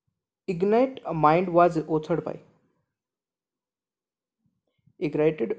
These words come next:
माइंड्स की पुस्तक एपीजे अब्दुल कलाम राइट आंसर होगा और मुझे लगता है कि काफ़ी सारे स्टूडेंट ने यही आंसर लगाया है। ठीक है ना, चलिए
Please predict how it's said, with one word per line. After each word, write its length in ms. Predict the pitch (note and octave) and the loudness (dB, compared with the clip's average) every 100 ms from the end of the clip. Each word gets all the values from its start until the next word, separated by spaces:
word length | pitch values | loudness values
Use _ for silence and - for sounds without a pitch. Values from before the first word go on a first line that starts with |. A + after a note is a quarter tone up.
| - | -8
माइंड्स 580 | D3 C#3 D#3+ F#3 - | -6 -6 -6 -10 -18
की 140 | - D#3 | -14 -12
पुस्तक 640 | D#3 C#3+ - D3+ - - _ _ _ _ _ _ _ _ _ _ _ _ _ _ _ _ _ _ _ _ _ _ _ _ _ _ _ _ _ _ _ _ _ _ _ _ _ _ _ _ | -10 -10 -8 -8 -10 -20 _ _ _ _ _ _ _ _ _ _ _ _ _ _ _ _ _ _ _ _ _ _ _ _ _ _ _ _ _ _ _ _ _ _ _ _ _ _ _ _
एपीजे 540 | G3 G3+ A3 G#3 A3+ - | 0 0 -4 -2 -2 -2
अब्दुल 400 | D3 D3+ E3 F3 | -8 -2 -2 -2
कलाम 400 | - C#3+ C#3 D#3+ D#3+ _ _ _ _ _ _ _ - | -4 -6 -6 -12 -18 _ _ _ _ _ _ _ -6
राइट 180 | C#3+ D3+ | -6 -4
आंसर 280 | C#3 C#3+ | -8 -8
होगा 240 | D3+ D3+ B3+ - _ _ _ _ | -10 -10 -12 -14 _ _ _ _
और 120 | - C#3+ | -12 -10
मुझे 200 | D3 F3+ | -4 -2
लगता 240 | E3+ E3 | -2 -2
है 60 | E3+ | -4
कि 100 | E3+ | -4
काफ़ी 420 | E3+ D3 D3 A3 | -4 -4 -4 -6
सारे 240 | F#3+ D3 | -2 -2
स्टूडेंट 280 | D3 D#3 C#3+ | -4 -10 -10
ने 180 | D#3 - | -10 -12
यही 300 | E3 D3+ F3 | -10 -6 -4
आंसर 440 | D#3 B2+ B2+ - _ _ _ | -4 -8 -12 -18 _ _ _
लगाया 360 | C#3 C3+ B2 B2+ | -10 -8 -8 -10
है। 280 | D3 - _ _ _ _ _ _ _ _ _ _ _ _ _ _ _ _ | -14 -20 _ _ _ _ _ _ _ _ _ _ _ _ _ _ _ _
ठीक 140 | - F#3 | -14 -12
है 60 | |
ना, 80 | G#3+ - _ _ _ _ - | -12 -16 _ _ _ _ -16
चलिए 360 | - - E3+ | -16 -16 -20